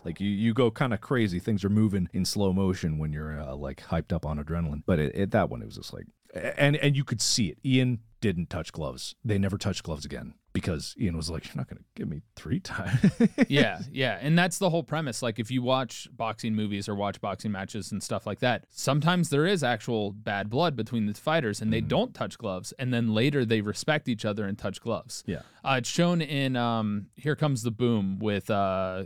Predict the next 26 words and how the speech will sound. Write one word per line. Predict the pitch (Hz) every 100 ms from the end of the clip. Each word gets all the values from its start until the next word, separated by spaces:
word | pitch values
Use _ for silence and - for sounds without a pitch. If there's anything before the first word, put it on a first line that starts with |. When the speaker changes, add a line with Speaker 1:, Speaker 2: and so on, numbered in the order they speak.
| -
Speaker 2:
Kevin | 156 156 131
James. | 135 123 104 95 - - _ -
At | 123
the | 113 120
end, | 117
he's | 113
fighting | 107 123 113
the | 117
Speaker 1:
Oh. | 120
Speaker 2:
U |
F | 110
C | 127
fighter, | 120 120 107
and | 104
he | 113
touches | 107 131 117 120
gloves | - 127 117 -
in, | 107 104
at | 123 107 -
the, | 110 131
in, | 117
like, | 110 101
the | 110
last | 104 104 107 -
round. | 117 98 85 -
Speaker 1:
Yeah. | -